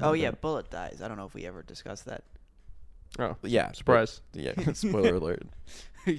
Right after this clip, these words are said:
Speaker 1: gets killed by Tupac while Adrian looks on. You know, I thought they were gonna use Adrian as, like, bait. Or, like,
Speaker 3: Mm-hmm.
Speaker 2: Mm.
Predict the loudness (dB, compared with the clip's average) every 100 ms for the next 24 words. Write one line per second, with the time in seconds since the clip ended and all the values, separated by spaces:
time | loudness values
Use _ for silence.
0 | -2 -4 -4 -2 -2 0 0 -4 -6 -6
1 | -8 -6 -2 0 0 0 -4 -4 -6 -6
2 | -8 -6 -4 -4 0 0 2 2 2 2
3 | 0 0 -2 -2 -6 -4 -4 -4 -6 -6
4 | -8 -10 -12 -6 -4 -4 -8 -16 -18 -20
5 | -20 -20 -20 -20 -20 -20 -10 -8 -6 -2
6 | -2 -2 -6 -12 -10 -10